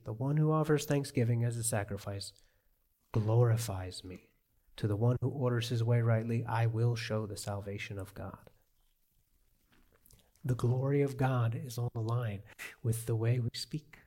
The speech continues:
with the way we talk to one another, where we, the way we talk about one another. And some just real brief applications here are husbands and wives. I mean, maybe you're not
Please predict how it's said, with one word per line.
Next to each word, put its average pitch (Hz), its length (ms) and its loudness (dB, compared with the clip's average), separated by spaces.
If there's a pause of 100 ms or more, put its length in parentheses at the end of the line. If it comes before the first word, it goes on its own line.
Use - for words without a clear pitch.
(480)
with 101 140 -8
the 110 100 0
way 113 180 2
we 117 140 2
talk 113 300 -2
to 110 80 -4
one 104 180 -8
another, 120 460 -2
where 110 160 -2
we, 117 160 0 (240)
the - 80 -4
way 107 160 -2
we 120 100 -2
talk 117 320 -4
about 113 400 -4
one 131 160 -2
another. 139 440 0 (360)
And 127 240 -2
some 123 240 2
just - 340 2 (680)
real 156 320 8
brief 143 440 2 (100)
applications 127 800 0
here 123 420 2
are 113 360 0 (2000)
husbands 160 600 8
and 143 200 2
wives. 127 680 4 (240)
I 117 60 -2
mean, 123 260 2
maybe 151 280 8
you're 160 160 8
not 143 240 4